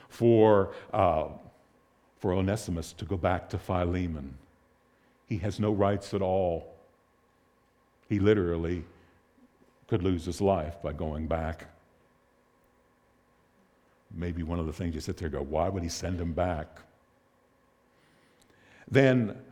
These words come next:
uh, there's a risk for Paul. Remember, I told you, his hou-, the church of Colossae met in his house. This was probably the biggest giver, the most influential member of the Colossae church. It's just a house church. It could literally collapse,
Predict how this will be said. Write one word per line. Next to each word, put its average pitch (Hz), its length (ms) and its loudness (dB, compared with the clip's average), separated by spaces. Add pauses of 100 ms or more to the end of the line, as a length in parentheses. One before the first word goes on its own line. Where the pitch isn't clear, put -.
(200)
uh, 113 220 4
there's 117 200 2
a 120 40 0
risk 127 220 0
for 123 120 -4
Paul. 117 680 0 (840)
Remember, 104 360 2
I 101 80 4
told 127 400 0
you, 78 160 -6 (880)
his 131 340 2
hou-, 117 360 2
the 110 80 2
church 135 400 2
of 127 160 -6
Colossae 120 440 4 (200)
met 127 400 4
in 120 100 2
his 117 200 2
house. - 640 -4 (400)
This 143 140 0
was 120 80 -8
probably 139 260 10
the 120 100 4
biggest 127 340 4
giver, 127 280 8
the 127 80 6
most 127 240 6
influential 131 480 4
member 120 400 6 (260)
of 127 320 12
the 117 80 4
Colossae 120 500 6
church. 113 300 2
It's 98 140 -4
just 135 320 2
a 113 40 6
house 131 300 6
church. 98 280 0 (220)
It 123 140 0
could 127 100 4
literally 123 440 8
collapse, 117 720 8